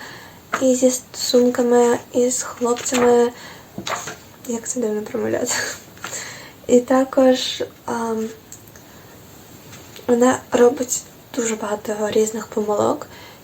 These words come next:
і намагається їх виправити. Також там розповідається про її подруг, як я зрозуміла. Вона танцює, ходить в школу, і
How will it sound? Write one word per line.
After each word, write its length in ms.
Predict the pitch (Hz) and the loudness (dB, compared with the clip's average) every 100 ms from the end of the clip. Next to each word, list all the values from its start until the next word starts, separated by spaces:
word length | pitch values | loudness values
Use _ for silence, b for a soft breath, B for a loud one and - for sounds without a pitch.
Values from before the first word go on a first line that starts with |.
| - | -4
і 140 | 269 | 0
намагається 640 | 285 254 226 220 226 220 220 | 4 2 2 0 0 0 -2
їх 180 | 214 - | -4 -8
виправити. 480 | - - - - | -4 -4 -4 -6
Також 400 | - 294 302 339 | -6 -4 -2 -4
там 200 | - 262 | 0 0
розповідається 600 | 247 240 247 233 240 247 | 0 -2 -2 2 0 0
про 240 | 254 240 233 | -2 -2 -2
її 260 | 226 226 226 - - | -2 -4 -8 -8 -4
подруг, 400 | - - 247 - | -4 -4 -8 -8
як 160 | 269 277 | -6 -2
я 100 | 277 | -2
зрозуміла. 640 | - - 285 277 285 294 B B B B - | -4 -10 -6 -4 -2 -4 B B B B 0
Вона 240 | 247 240 240 - | 2 2 0 -8
танцює, 840 | 294 302 294 - - 254 269 262 254 | -4 -4 -4 -8 0 2 4 4 2
ходить 280 | - 269 | 0 -2
в 40 | 269 | -2
школу, 680 | - - - 247 254 247 240 - - | -10 -4 2 4 4 4 2 -2 -8
і 100 | - | -8